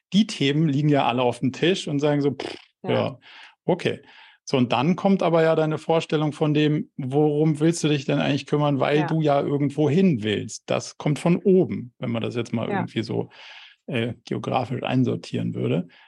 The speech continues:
Speaker 1: Ähm, und dann musst du sagen, „Okay, wenn das meine lang-, langfristige Strecke ist, meine Strategie, also der Vektor, auf dem ich mich bewegen will,
Speaker 2: Mhm.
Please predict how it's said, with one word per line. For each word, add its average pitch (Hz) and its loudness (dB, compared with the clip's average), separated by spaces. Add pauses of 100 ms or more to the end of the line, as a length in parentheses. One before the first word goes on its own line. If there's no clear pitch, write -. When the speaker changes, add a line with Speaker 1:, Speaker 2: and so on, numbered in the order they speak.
(180)
Speaker 1:
Ähm, 127 0
und 131 0
dann 135 0
musst 151 -2
du 151 2
sagen, 143 0
„Okay, 143 -2
wenn 131 2
das 143 0
meine 143 2
lang-, 135 0 (280)
langfristige 135 -4
Strecke - -2
ist, - -2 (160)
meine 127 2
Strategie, 131 -2
also 120 2
der 120 0
Vektor, 151 0
auf 123 -2
dem 143 0
ich 127 -2
mich 135 -2
bewegen 131 2
will, 143 -2
Speaker 2:
Mhm. 202 -6